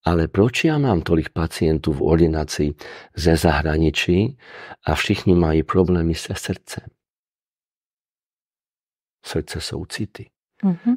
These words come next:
Speaker 1: Čili možná on, ten člověk, a Americe vydělá víc, ale i miне víc a je chycen systémem,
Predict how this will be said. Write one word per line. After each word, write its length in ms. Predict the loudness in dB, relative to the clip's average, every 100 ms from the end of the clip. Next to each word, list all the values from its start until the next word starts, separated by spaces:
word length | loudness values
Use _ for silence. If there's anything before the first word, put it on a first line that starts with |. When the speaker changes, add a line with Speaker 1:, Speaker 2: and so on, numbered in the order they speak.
| -2
Speaker 1:
Čili 260 | 0 4
možná 540 | 4 4 2 2 2 2
on, 220 | 2 0
ten 200 | 0 -2
člověk, 560 | 0 0 4 4 4 -2
a 180 | -4 0
Americe 680 | 2 4 2 -2 -2 -2 -2 _ -20 -20 -20 -4
vydělá 560 | 0 4 4 4 2
víc, 560 | 0 -2 -4 -8 -20 -20 _ _ _ _ _ _ _ _ _ _ _ _
ale 280 | -2 0 -2
i 220 | -2 -4 -6 -4
miне 480 | 4 6 6 4 2
víc 540 | 0 -2 -4 -16 -20 _ _ _ _ _ _ _
a 120 | 2 6
je 180 | 6
chycen 520 | 4 0 -4 0 -2 -2
systémem, 920 | -2 -4 -4 0 2 4 2 0 -2